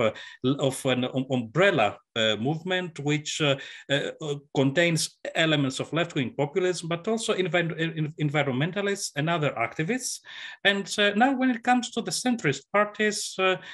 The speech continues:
well, uh, during the last election, uh, the last pre-, presidential elections in Ju-, in June two thousand twenty, uh, uh, GILAS, uh, uh, uh, uh, the leader of, uh, the of the, of, uh, of, uh, centrist, of the Demokratska Stra-,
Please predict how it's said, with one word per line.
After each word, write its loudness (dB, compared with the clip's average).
well, 6
uh, 4
during 2
the 2
last 0
election, -2
uh, -2
the -2
last 2
pre-, -2
presidential -2
elections -2
in 0
Ju-, -2
in 2
June 0
two -6
thousand 0
twenty, 0
uh, 2
uh, 0
GILAS, 0
uh, -4
uh, -2
uh, 0
uh, 2
the 0
leader 2
of, -2
uh, 0
the 2
of 0
the, 2
of, -2
uh, 0
of, -8
uh, 0
centrist, -4
of -8
the 0
Demokratska -2
Stra-, -4